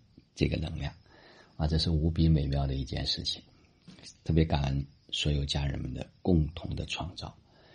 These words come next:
让我们在这里备受滋养。每一个人，就像昨天现场有一位家人分享的，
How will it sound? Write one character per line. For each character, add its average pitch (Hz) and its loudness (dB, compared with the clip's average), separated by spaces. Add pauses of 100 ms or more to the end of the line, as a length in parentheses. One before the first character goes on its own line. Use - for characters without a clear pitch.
(220)
让 80 4
我 76 4
们 69 0 (480)
在 76 2
这 78 2
里 - -6 (560)
备 90 10
受 - 2
滋 - -2
养。 78 -6 (680)
每 78 6
一 87 8
个 120 8
人， 80 6 (720)
就 80 0
像 80 6
昨 78 0
天 80 2
现 80 2
场 73 -2
有 64 -4
一 64 -6
位 65 -4
家 69 -8
人 69 -6
分 71 -8
享 80 -8
的， - -18